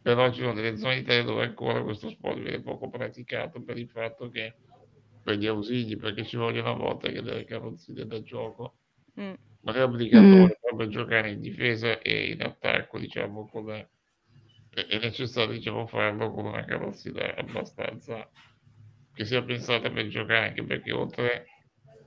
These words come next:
Speaker 1: al fatto che ci vogliono dei movimenti rapidi e veloci, ehm, in campo, c'è anche il fatto che certi contatti possono danneggiare la carrozzina, quindi a volte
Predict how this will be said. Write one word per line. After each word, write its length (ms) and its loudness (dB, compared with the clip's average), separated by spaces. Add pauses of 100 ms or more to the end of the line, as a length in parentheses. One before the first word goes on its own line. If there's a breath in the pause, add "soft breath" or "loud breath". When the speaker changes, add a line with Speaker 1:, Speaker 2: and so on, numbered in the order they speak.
Speaker 1:
al 160 0
fatto 320 2
che 120 -4
ci 100 -10
vogliono 280 -4
dei 80 -6
movimenti 580 -2
rapidi 440 0
e 40 -4
veloci, 500 -4
ehm, 280 -8
in 240 -18
campo, 680 -8 (600)
c'è 120 0
anche 160 -2
il 80 0
fatto 340 0
che 80 -8
certi 320 -6
contatti 520 -2
possono 380 -10
danneggiare 680 -8
la 80 -14
carrozzina, 680 -12
quindi 220 -12
a 60 -8
volte 520 -10